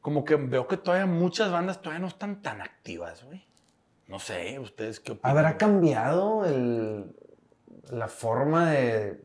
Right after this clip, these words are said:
Speaker 2: conciertos y así? O,
Speaker 1: Es
Speaker 2: o
Speaker 1: que, güey, por ejemplo, pues vi que Chetes anunció el auditorio Blackberry, el B B, y pues chingón, me da mucho gusto. El Chete es un buen show, pero, o sea, no he visto bandas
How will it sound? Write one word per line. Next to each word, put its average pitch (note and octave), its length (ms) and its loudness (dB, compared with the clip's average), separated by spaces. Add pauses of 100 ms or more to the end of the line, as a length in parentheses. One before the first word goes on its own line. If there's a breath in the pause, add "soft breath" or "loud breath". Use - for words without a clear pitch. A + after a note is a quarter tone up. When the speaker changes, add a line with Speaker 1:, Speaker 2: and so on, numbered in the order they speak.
(140)
Speaker 2:
conciertos B2 880 -4
y - 40 -2
así? C#3+ 500 -4
O, A#2 400 -4 (260 loud breath)
Speaker 1:
Es A2+ 120 -8
Speaker 2:
o - 20 -6
Speaker 1:
que, F#3+ 80 4
güey, F3+ 220 4
por D3+ 120 4
ejemplo, C#3+ 540 -2
pues C3 160 -4
vi C3+ 160 -2
que F3 380 4
Chetes E3 340 -2
anunció D3+ 640 4
el B2+ 300 -2
auditorio C3 600 2
Blackberry, D3+ 520 0
el D#3 100 -4
B C#3 160 -2
B, G3+ 180 -2 (580 soft breath)
y A#2+ 120 -4
pues F#2 360 -10
chingón, G#2 480 -2
me D3+ 60 0
da C#3 60 -2
mucho C#3+ 220 0
gusto. C#3+ 600 -4
El F#2+ 100 -16
Chete A#2+ 300 -4
es A#2+ 80 -4
un C3+ 140 -8
buen C3+ 160 -6
show, B2+ 380 -4 (680 soft breath)
pero, B2+ 640 2 (1000)
o C#3 100 -10
sea, C#3 120 -4
no C3+ 240 -2
he D3+ 60 4
visto E3 320 -2
bandas D#3 560 0